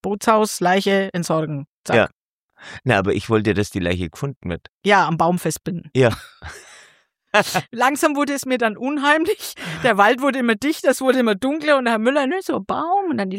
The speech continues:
Speaker 2: Ach so,
Speaker 1: Leiche
Speaker 2: vielleicht
Speaker 1: hinbinden.“
Speaker 2: tagsüber, das ist so eine dunkler Wand.
Speaker 1: Der, der, weil der Wald dichter wurde, wurde es leicht dunkler.
Speaker 2: Wir waren am Wasser.
Speaker 1: Da war Wald, da waren Bäume.
Speaker 2: <laughs> Das waren Bäume halt.
Speaker 1: Da waren viele Bäume.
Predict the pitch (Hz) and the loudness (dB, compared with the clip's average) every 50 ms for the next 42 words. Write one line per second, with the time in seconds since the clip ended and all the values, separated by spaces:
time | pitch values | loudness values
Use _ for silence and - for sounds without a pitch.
0 | 202 190 - 349 370 - 381 370 359 - 80 - 339 - 76 76 90 - - - | -2 -2 0 2 2 2 4 2 2 2 0 -2 -2 0 0 0 0 -2 -4 -4
1 | - - 127 120 110 90 85 82 - - 82 82 82 76 - - 90 95 120 160 | -2 0 4 4 4 4 2 0 0 0 0 0 0 -2 -2 0 0 0 0 0
2 | - 196 127 95 85 80 82 80 73 - _ - - - - _ _ _ - 143 | 2 2 2 4 4 2 2 0 -2 -4 _ -8 -8 -8 -10 _ _ _ -12 -12
3 | - - - 156 160 160 156 160 156 156 143 135 143 135 147 151 147 - - - | -12 -12 -4 0 0 2 2 2 0 0 0 2 2 2 2 2 0 -4 -6 -4
4 | 165 147 - - - 226 208 214 226 220 254 226 202 202 214 208 226 - 226 - | -4 -4 -4 -2 -2 0 2 2 2 2 2 0 0 0 0 0 0 -2 -2 -2
5 | - 240 214 208 220 226 - - - - - 269 247 220 185 - 156 160 165 104 | 0 2 2 2 2 0 -4 -12 -6 -2 0 0 0 0 -2 -4 -6 -2 2 2
6 | 101 87 90 87 78 67 80 - - 87 107 - - 127 95 - _ _ _ _ | 4 4 4 2 2 0 -2 2 2 2 0 2 -2 -4 -4 -4 _ _ _ _
7 | _ _ _ _ - 147 - _ _ _ _ _ - 175 175 143 156 180 196 190 | _ _ _ _ -16 -16 -16 _ _ _ _ _ -10 -10 -8 -8 -8 -8 -8 -10
8 | 156 143 180 180 208 269 359 381 262 - - - 180 - 190 175 175 160 - 180 | -10 -8 -4 0 4 6 6 6 4 2 0 0 2 2 4 4 2 2 2 2
9 | 185 208 240 196 147 156 135 - - 254 196 92 98 92 - - 90 90 104 139 | 4 6 6 6 6 4 4 4 4 4 4 2 0 -4 -2 0 2 4 4 4
10 | 165 147 123 98 87 80 78 85 87 185 185 214 196 185 180 175 - - 240 262 | 4 4 4 4 4 4 2 2 0 0 0 0 -2 -2 -2 -4 -2 0 4 4
11 | 330 403 320 190 156 175 165 165 165 165 165 160 156 147 | 6 6 4 4 4 4 4 4 2 2 0 -2 -4 -4